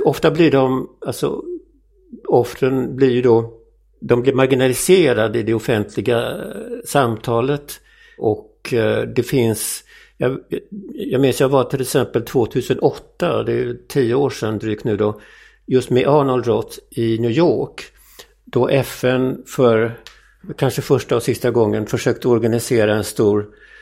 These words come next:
konferens om, till stöd för terrorismens offer. Och, ehm, man hade försökt, olika personer hade förberett det här under lång tid.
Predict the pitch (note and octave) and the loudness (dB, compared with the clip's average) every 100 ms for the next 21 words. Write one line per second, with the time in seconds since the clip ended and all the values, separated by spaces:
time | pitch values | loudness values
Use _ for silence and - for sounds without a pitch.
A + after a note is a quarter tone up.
0 | - - B2 - D3 D#3+ G#2 A2 A#2+ - | -14 -2 -2 2 2 2 0 -4 -6 -4
1 | A2+ G#2 G#2 - - - - F#3 B2+ G2+ | 0 0 0 -6 -10 -10 -2 2 2 0
2 | A#2+ - G#2 G2+ G#2+ - G2+ A2+ F#2+ - | -4 -2 -2 -2 -4 -6 -6 -6 -6 -6
3 | A#2+ C3 - _ - - - - _ _ | -6 -8 -12 _ -20 -20 -20 -20 _ _
4 | _ - B2 - - _ - C3+ A2+ A2+ | _ 0 0 0 -6 _ -6 -2 0 2
5 | G#2+ G#2+ G#2 C#3 _ - A#2+ B2 A2+ A#2 | 0 -2 -4 -10 _ -2 0 2 2 0
6 | - A#2 - - - A#2+ A2+ A#2 - A2 | 0 0 0 -6 -2 0 2 0 0 -2
7 | C3 G#2+ G#2+ G#2+ G#2 G2+ - A2+ G2 G#2+ | 0 0 0 0 0 -2 0 0 2 -2
8 | - G#2+ G2+ G#2 G2+ G2+ G#2 F#2+ - A2+ | -2 -2 -2 -2 0 0 0 -2 -2 -2
9 | G2+ | -2